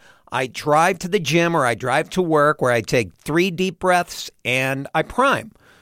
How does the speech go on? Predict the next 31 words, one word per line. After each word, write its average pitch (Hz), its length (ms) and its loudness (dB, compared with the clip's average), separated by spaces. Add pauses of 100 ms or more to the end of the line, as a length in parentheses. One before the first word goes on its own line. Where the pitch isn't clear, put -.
(140)
So 120 280 0
I, 113 180 0
I 143 140 4
am 131 220 -2
thankful 165 460 0
about 196 280 2
three 202 200 2
things, 208 600 0
I 120 160 -4
pray 208 320 0
for 202 140 0
three 196 360 0
things, 190 580 0
and 165 200 -2
I 151 100 2
thrive. 113 720 0
I 117 100 2
talk 135 280 0
about 127 380 2
what 131 140 0
are 151 40 4
my 135 160 2
three 143 240 0
goals 117 320 2
for 143 100 -4
the 117 80 0
week, 117 300 0
the 123 80 -4
day, 104 320 0
et 95 100 -4
cetera. - 400 -4